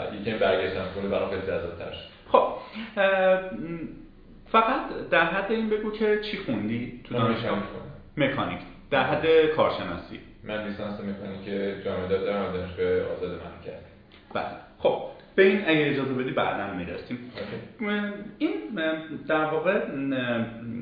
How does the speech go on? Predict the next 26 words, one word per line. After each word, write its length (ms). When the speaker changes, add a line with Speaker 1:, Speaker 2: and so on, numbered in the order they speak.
Speaker 2:
به 80
قول 180
این 180
خارجی‌ها 420
هامبل 500
بودن 500
شما 240
یا 80
متواضع 560
بودنتون 520
برای 220
من 120
جالبه 380
که 200
هر 220
جا 60
می‌شینی 320
می‌گی 280
کارمند 600
چهارگونم، 640
غافل 300
از 140
اینکه 300
خب 180
شما 320
فاوندری 720